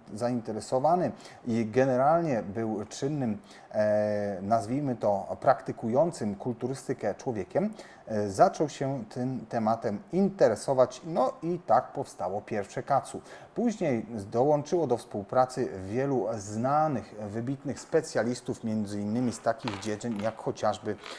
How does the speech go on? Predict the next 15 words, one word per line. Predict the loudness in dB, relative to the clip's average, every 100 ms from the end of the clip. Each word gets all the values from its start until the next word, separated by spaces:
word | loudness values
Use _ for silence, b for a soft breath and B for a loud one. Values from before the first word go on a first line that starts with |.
| B
fizjologia | -2 2 2 6 6 8 6 6 2 0
czy | -2
kardiologia, | -6 2 2 4 2 4 4 4 2
gdzie | 0 0
obecnie | 0 6 6 6 -4 -4
Katsu | -4 0 0 0 -6 -6 -8 B B B
jest | 2 2 2 -4
powszechnie | -6 -4 -4 -4 -2 -4 -4
wykorzystywanym | 2 2 2 -2 0 -2 -6 -4 0 0 -2
sprzętem | -6 -6 -4 -2 -4 -4
w |
wielu | 0 0 0
szpitalach | -8 -12 -6 -2 -2 -2
i | -8
klinikach | -6 -4 -2 -2 -4